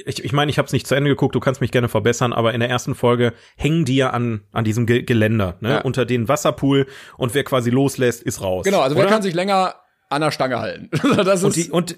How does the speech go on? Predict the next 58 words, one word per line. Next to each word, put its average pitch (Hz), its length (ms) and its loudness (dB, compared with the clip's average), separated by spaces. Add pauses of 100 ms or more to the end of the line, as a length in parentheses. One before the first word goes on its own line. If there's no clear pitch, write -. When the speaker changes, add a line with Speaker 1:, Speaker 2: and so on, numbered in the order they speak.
(140)
Speaker 2:
das 143 200 -4
ist - 60 -4
Speaker 1:
und 165 80 0
die 180 40 0
Speaker 2:
die 175 40 0
Speaker 1:
sind 196 120 0
dann 185 100 2
Speaker 2:
Prämisse. - 40 -2
Speaker 1:
komplett 170 340 0
raus, 107 260 0
richtig? 233 360 -2
Das - 160 -2
hab 175 100 -2
ich 175 80 -4
nämlich 151 180 -2
nicht 123 140 2
mehr 135 80 2
Speaker 2:
Nein, 135 100 0
Speaker 1:
gesehen, 123 180 0
Speaker 2:
nein, 117 120 -2
nein, - 0 -
Speaker 1:
weil 110 120 -2
Speaker 2:
nein, 101 120 -6
nein, 85 180 -14
das 95 180 -14
ist - 280 -20
nicht - 200 -16
so. - 160 -16 (180)
Speaker 1:
Okay, 135 280 -2
also 131 140 0
die 135 100 0
sind 147 120 0
noch 147 140 2
weiterhin 135 320 0
drin, 156 320 2
das 147 140 -2
war 139 120 4
jetzt 135 160 -2
nur 139 280 2
Speaker 2:
Das 131 140 2
war - 80 2
Speaker 1:
eine, - 80 4
eine 196 100 2
Speaker 2:
übrigens, - 160 2
das - 120 2
war 214 60 2
die 185 80 2
Speaker 1:
Einstufung. - 220 2
Speaker 2:
Vorrunde, 110 460 0
genau. 127 260 -2
Also 120 160 0
du 143 160 -2
kannst 156 320 -4
dir 170 80 0
Speaker 1:
Okay. - 140 0
Speaker 2:
in - 60 -2
dem 175 180 0
Spiel 185 400 -8